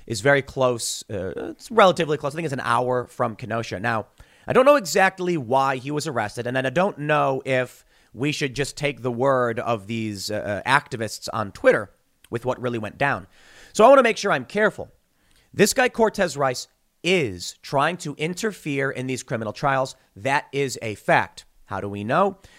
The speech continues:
We have this story from Minnesota, uh, uh, Minnesota's C B S. Protesters, a protester may have crossed line when filming himself outside supposed home of judge in Kim Potter trial.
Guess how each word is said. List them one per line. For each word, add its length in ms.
We 160
have 240
this 140
story 560
from 600
Minnesota, 640
uh, 220
uh, 60
Minnesota's 440
C 200
B 120
S. 360
Protesters, 960
a 60
protester 320
may 160
have 180
crossed 460
line 480
when 160
filming 460
himself 560
outside 720
supposed 640
home 440
of 220
judge 680
in 160
Kim 320
Potter 280
trial. 440